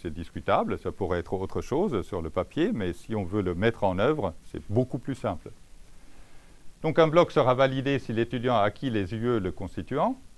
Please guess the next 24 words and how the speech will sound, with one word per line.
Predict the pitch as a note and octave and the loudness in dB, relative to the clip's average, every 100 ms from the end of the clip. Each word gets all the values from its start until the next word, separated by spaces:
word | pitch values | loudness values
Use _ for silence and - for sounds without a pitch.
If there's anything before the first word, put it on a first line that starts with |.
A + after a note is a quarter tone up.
| - - | -16 2
après | C#3 - E3 | 2 4 2
compensation, | D#3 C3+ C#3 A#2 B2 - - C#3 B2+ - | 2 -2 -2 0 -2 -2 -2 0 -2 -2
le | A2+ | -4
cas | A2+ A2+ | 2 2
échéant, | G2+ - B2 - | 2 -2 -4 -2
à | G2+ | -2
l'intérieur | G2 C3+ C3 A2+ G#2 E2+ | 4 4 6 6 6 0
du | F#2 | 0
bloc. | A2 F#3+ - - - - - - - - - - | 4 4 4 -8 -12 -14 -18 -16 -16 -16 -18 -10
Donc | G2 F#2 F2+ | -8 -4 -4
euh, | |
ce | - | -4
n'est | G2+ F#2+ | -4 -4
plus | - A#2 | 2 4
à | |
l'intérieur | F#2+ A2+ A#2 A2+ A2 | 6 4 6 6 6
d'un | G2 F#2+ | 2 0
semestre, | A2+ C#3 A3 - | 0 0 0 -2
mais | G2 | -4
c'est | F#2 | 0
à | F2+ | 0
l'intérieur | G2+ C3 D3+ C3+ | 2 2 2 2
du | G#2+ | 2
bloc. | F#2 B2 | 0 0